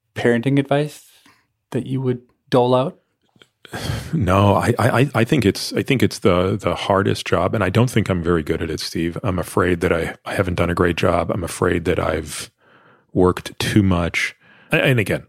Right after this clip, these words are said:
Speaker 2: uh, you know, fortunately, Olivia is my oldest, and she's eleven, so I, I know I've got the time to, to, to get better and better. But I'm, there's a part of me, this is not gonna sound great, I'm just not an optimist when it comes to what the world is gonna look like in fifty years.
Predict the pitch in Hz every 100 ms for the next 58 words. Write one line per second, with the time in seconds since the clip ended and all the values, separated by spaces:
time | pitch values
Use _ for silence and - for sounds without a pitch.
0 | - 127 - 143 85 - - 101 104 92
1 | 85 85 82 87 - 90 - 98 98 -
2 | - 90 - 90 90 85 85 78 - 95
3 | 90 87 - - 104 104 98 85 95 -
4 | - 90 85 82 - 101 - - - -
5 | 92 92 92 90 87 85 82 85 85 80
6 | - - - _ - 107 101 110 - _
7 | _ _ _ - 120 123 113 - 113 123
8 | 107 107 117 - 127 98 98 - 101 92
9 | 98 95 - 117 135 120 95 85 - 82
10 | 78 - 98 101 101 92 - 90 - 92
11 | 85 92 85 82 85 78 90 78 76 -
12 | 92 82 85 - 85 - 78 73 73 -